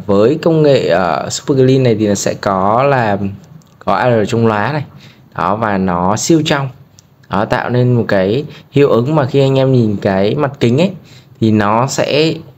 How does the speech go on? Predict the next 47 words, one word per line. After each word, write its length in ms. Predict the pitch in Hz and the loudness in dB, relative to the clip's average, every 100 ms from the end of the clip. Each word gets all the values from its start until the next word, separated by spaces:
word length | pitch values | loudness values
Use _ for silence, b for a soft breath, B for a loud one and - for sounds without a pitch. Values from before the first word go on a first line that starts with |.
| _ - | _ -4
gần 260 | 135 135 139 | 2 4 4
như 260 | 151 156 151 | 4 4 4
là 180 | 139 | 4
ở 220 | 110 110 101 | 2 0 0
một 180 | 101 - | -2 -2
cái 360 | 92 92 131 156 | -2 -2 -2 -2
góc 180 | 180 | -2
độ 240 | 170 160 120 | 0 0 2
nào 240 | 110 101 | 0 0
đấy, 140 | 101 101 | 0 -2
chúng 140 | - | 0
ta 100 | 139 | 2
nhìn 180 | 131 120 | 2 2
trực 180 | 113 - | -2 0
diện 280 | 123 101 | -2 0
gần 160 | 107 110 | 0 2
như 140 | 120 | 2
là 160 | 117 104 B B B - | 2 -2 B B B -4
không 200 | 143 139 | 0 0
có 80 | 139 | 2
kính 240 | 131 135 | 2 2
luôn. 140 | 165 160 B B B B | 0 -4 B B B B
Đó, 340 | 98 95 107 127 - - - - - | -6 -4 -2 -4 -6 -16 -20 -20 -10
cảm 220 | - 92 180 | -4 -4 -2
tưởng 280 | 110 95 | 0 2
như 100 | 117 | 2
là 120 | 123 110 | 2 0
nó 120 | 113 | -2
không 180 | 147 127 | 0 0
có 80 | 127 | 0
kính 200 | 127 131 | 0 0
ha. 180 | 147 135 | -2 -2
Cho 120 | 139 | 0
nên 120 | 131 | 2
là 80 | 123 | 2
đây 160 | 113 123 | 0 0
là 80 | 120 | 0
một 100 | 107 | -2
trong 160 | 120 120 | -4 -4
những 120 | 120 | -2
cái 120 | 123 | -2
công 220 | 127 127 | 2 4
nghệ 220 | 127 127 | 4 2
mà 180 | 107 101 B B B B - | -2 -4 B B B B -6
tạo 200 | 117 101 | -4 -2
nên 220 | 127 123 | 0 2
một 120 | 120 | 2